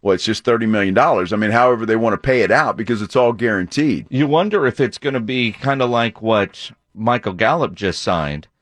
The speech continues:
Speaker 2: where the first year is only two.
Speaker 1: It may be.
Speaker 2: And then it escalates as they expect more money to come in.
Speaker 1: I have a feeling DeMarcus is not gonna get paid two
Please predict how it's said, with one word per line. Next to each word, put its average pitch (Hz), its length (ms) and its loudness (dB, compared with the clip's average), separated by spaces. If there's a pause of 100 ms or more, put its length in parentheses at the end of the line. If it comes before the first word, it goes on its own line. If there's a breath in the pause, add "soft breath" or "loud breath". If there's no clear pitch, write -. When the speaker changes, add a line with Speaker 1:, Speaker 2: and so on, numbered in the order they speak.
(200)
Speaker 2:
where 110 140 0
the 98 80 -2
first 135 380 -4
year 104 160 0
is 95 100 -2
only 98 280 0
two. 95 440 -2
Speaker 1:
It 143 140 0
may 127 220 2
be. 139 340 -2
Speaker 2:
And 113 140 0
then 113 100 0
it 104 120 2
escalates 113 600 0
as 90 140 -4
they 101 160 2
expect - 460 -4
more 107 200 0
money 95 300 0
to 80 80 -2
come 78 280 -2
in. 101 220 -2
Speaker 1:
I 175 120 2
have 165 200 0
a 156 60 -4
feeling 139 420 0
DeMarcus 113 560 0
is 95 80 -8
not 104 180 2
gonna 101 160 -4
get 95 180 -2
paid 95 280 0
two 107 460 0